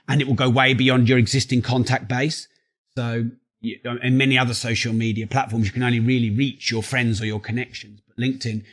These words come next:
i-, if you, um, have good content and it gets shared and commented on within the first hour, it'll push you really wide. Um, so I really wanna up my social media game. I wanna increase the quality and quantity of the content that I do for you,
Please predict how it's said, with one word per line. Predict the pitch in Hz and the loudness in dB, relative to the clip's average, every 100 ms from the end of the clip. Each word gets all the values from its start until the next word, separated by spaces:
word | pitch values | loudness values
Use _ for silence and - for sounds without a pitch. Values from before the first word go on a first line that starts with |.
| _ _ _ | _ _ _
i-, | 127 | -6
if | 123 113 | -4 -2
you, | 120 123 120 117 | -2 0 0 2
um, | 113 | 2
have | 117 113 | 2 4
good | 131 - | 4 4
content | 135 127 127 | 4 4 4
and | 117 | 2
it | 117 | 2
gets | 117 - | 2 2
shared | - 135 123 | 4 4 4
and | 123 | 6
commented | 123 131 113 120 | 6 4 4 4
on | 120 | 6
within | 120 113 120 | 6 6 6
the | 117 | 4
first | 131 120 - | 2 0 2
hour, | 117 117 113 | 2 4 4
it'll | 110 | 2
push | - 127 - | 4 4 4
you | 113 | 4
really | 123 117 | 6 6
wide. | 107 135 120 104 104 - _ _ _ _ - | 6 6 4 2 -4 -12 _ _ _ _ 0
Um, | 117 117 113 110 - _ | 4 8 6 4 -4 _
so | - 135 120 120 120 90 _ _ _ - - | 2 4 6 6 6 2 _ _ _ -6 0
I | 123 143 | 4 6
really | 135 123 | 6 6
wanna | 127 131 | 6 6
up | 139 135 | 4 6
my | 135 | 4
social | 127 120 - 113 | 4 2 4 4
media | 110 110 | 4 4
game. | 110 113 113 | 2 2 4
I | |
wanna | 120 123 120 | 6 4 6
increase | 131 127 - 135 151 - | 6 6 6 4 4 4
the | 113 | 0
quality | - 139 147 135 - 131 131 | 0 4 6 4 6 4 4
and | 139 151 160 131 | 4 6 6 4
quantity | - 123 120 107 104 110 110 107 - - _ _ | 2 4 4 4 0 0 0 -2 -6 -20 _ _
of | 120 113 107 | 2 4 4
the | 113 107 | 2 4
content | 135 120 117 101 | 4 4 2 0
that | 123 | 0
I | 117 | 2
do | 101 139 127 113 | 4 8 8 8
for | - 120 107 | 2 2 4
you, | 107 131 110 120 | 6 6 6 4